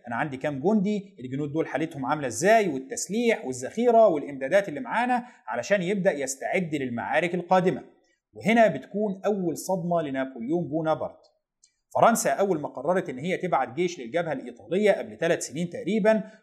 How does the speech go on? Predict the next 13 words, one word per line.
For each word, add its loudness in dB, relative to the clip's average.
قررت 2
إن -6
هي -2
تبعت 2
جيش 0
ضخم 0
مكون 2
من -12
أكتر -2
من -4
مائة -2
ألف 0
جندي، -6